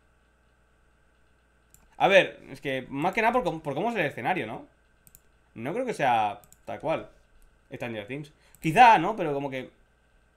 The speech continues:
sí, cuando Eleven se pone ahí, ¿no? En el, en el, pero no sé, no me, no, supongo que sí, supongo que sí también, al fin y al cabo. Pero bueno, capítulo bueno, ¿no? De acción pura, pero sin nada de, bueno, la evolución sería de Summer, supongo.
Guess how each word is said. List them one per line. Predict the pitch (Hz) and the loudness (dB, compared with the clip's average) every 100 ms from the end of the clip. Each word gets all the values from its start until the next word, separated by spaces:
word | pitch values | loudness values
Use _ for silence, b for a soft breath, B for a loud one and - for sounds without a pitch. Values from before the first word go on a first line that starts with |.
| _ _ _ - | _ _ _ -12
sí, | 196 | -6
cuando | 170 139 | -4 -4
Eleven | 127 156 175 | -2 -2 -2
se | 156 | -6
pone | 156 143 | -6 -4
ahí, | 156 202 | -2 -2
¿no? | 175 | -2
En | 226 | -6
el, | 156 123 | -6 -8
en | 127 | -8
el, | 127 120 110 | -8 -10 -14
pero | - 113 - | -16 -16 -12
no | 320 | -10
sé, | - 277 | -10 -12
no | 202 | -10
me, | 254 320 262 202 180 _ _ _ _ _ _ _ _ _ _ _ _ _ _ _ _ _ _ | -10 -10 -10 -14 -18 _ _ _ _ _ _ _ _ _ _ _ _ _ _ _ _ _ _
no, | 220 226 - - - 170 - - | -14 -14 -16 -20 -20 -20 -20 -16
supongo | 165 190 160 | -6 -2 -2
que | |
sí, | 170 117 | -4 -6
supongo | 117 135 | -10 -10
que | 120 | -10
sí | 120 | -10
también, | 110 107 _ _ | -12 -14 _ _
al | - | -12
fin | 113 | -8
y | |
al | 113 | -6
cabo. | 120 - b b b | -6 -8 b b b
Pero | - 285 | 6 6
bueno, | 254 - - _ | 6 -2 -20 _
capítulo | - 233 269 254 | 2 4 10 10
bueno, | 214 247 | 10 6
¿no? | 214 254 | 4 4
De | 202 | 4
acción | 151 160 165 165 | 2 2 2 2
pura, | 143 185 208 151 | 2 6 8 6
pero | 143 139 | 2 -4
sin | 135 | -2
nada | 135 143 | 0 2
de, | 139 131 123 120 117 110 | 2 2 2 2 -2 -4
bueno, | 147 151 170 - | -6 -6 -6 -6
la | 131 | 0
evolución | 143 147 170 | 0 0 0
sería | 170 160 | 2 2
de | |
Summer, | 139 147 160 | 2 -2 -6
supongo. | 151 143 160 | -8 -10 -10